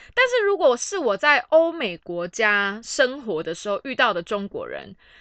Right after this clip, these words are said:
他要，他可能是留学生或什么，或是工作遇到的，他要跟我强调说，呃，中国，呃，台湾是中国的，我就会觉得、嗯，真的很无聊欸，就是会，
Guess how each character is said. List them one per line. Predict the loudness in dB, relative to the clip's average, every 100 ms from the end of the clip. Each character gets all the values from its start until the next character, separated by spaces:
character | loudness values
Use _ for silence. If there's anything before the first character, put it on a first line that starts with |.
| _
他 | 2 6 6
要， | 4 2 2
他 | 2
可 | -2
能 | -2
是 | -6
留 | -4 -4 -4
学 | -6 -8
生 | -6 -6 -6 -6
或 | -6
什 | -6 -12
么， | -8
或 | -4
是 | -4
工 | -2 -4 -4
作 | -4 -4
遇 | -6
到 | -4 -4
的， | -6
他 | -6 -4
要 | -2
跟 | -2 -2
我 | -2
强 | -6 -10 -10 -4
调 | -2 -2
说， | -4 -4 -4 -6 -16 -20 _ _ _
呃， | -2 2 2
中 | 0 -2 -2
国， | -2 0 -2 -6 _ _ _ _
呃， | -2 -2
台 | 0
湾 | 0 -2
是 | -4
中 | -6 -6
国 | -8 -12
的， | -12 -14 -18 _ _ _
我 | -10
就 | -6
会 | -4
觉 | -2 -2 -2
得、 | -8 -18
嗯， | -20 -18 -20 -20 _ _
真 | -16
的 | -12
很 | -12
无 | -10 -12 -10
聊 | -8 -8
欸， | -10
就 | -12 -10
是 | -2
会， | 2 2